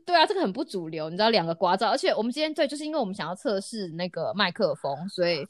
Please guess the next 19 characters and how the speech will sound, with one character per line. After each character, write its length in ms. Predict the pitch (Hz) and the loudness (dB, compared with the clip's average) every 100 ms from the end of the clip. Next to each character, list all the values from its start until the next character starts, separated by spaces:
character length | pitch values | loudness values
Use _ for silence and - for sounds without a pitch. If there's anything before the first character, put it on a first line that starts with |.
| _ _ _ - | _ _ _ 0
想 180 | 214 262 | 2 2
说 220 | 254 247 | 4 4
啊， 220 | 226 180 | 4 2
那 120 | 202 | 0
既 120 | 294 277 | 0 0
然 100 | 254 | 0
要 80 | |
聊 220 | 247 180 175 | 0 -2 -2
天， 180 | 208 | -4
还 100 | 226 | -4
不 120 | 196 233 | -6 -4
如 120 | 196 | -4
就 140 | 202 | -4
是 380 | 202 196 165 156 | -4 -6 -6 -4
聊 160 | 175 180 | 0 0
给 100 | 151 | -2
大 80 | |
家 140 | 160 170 | -6 -6
听， 280 | - 139 | -8 -10